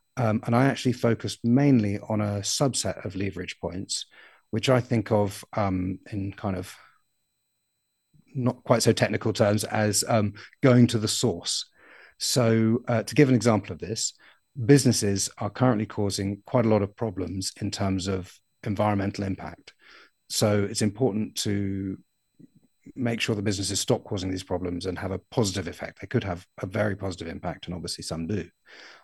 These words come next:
Um, and one approach to this is to find specific solutions to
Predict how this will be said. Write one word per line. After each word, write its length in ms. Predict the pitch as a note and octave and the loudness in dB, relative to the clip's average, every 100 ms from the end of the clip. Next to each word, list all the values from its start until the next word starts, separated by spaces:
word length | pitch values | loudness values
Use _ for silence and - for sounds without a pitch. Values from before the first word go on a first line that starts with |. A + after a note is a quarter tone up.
| _ | _
Um, 360 | A#2+ A2+ G#2+ G#2 - - | 0 4 4 2 -4 -2
and 400 | A#2 A2+ G#2+ G#2 - _ _ _ - - - | 2 4 4 2 -8 _ _ _ -20 -20 -6
one 280 | B2 D3 D#3+ | 4 6 6
approach 380 | D3+ D3 A2+ | 6 2 2
to 100 | - | -4
this 260 | F2 F2+ - | -8 -6 -6
is 100 | G2 | -6
to 80 | G2+ | -8
find 320 | - G#2 F#2+ | -2 -2 -2
specific 520 | - G#2+ - C3+ F#2+ | -4 -4 0 0 0
solutions 600 | - A2 G#2 - F2+ F2+ | 0 0 0 -2 -6 -8
to 140 | - | -8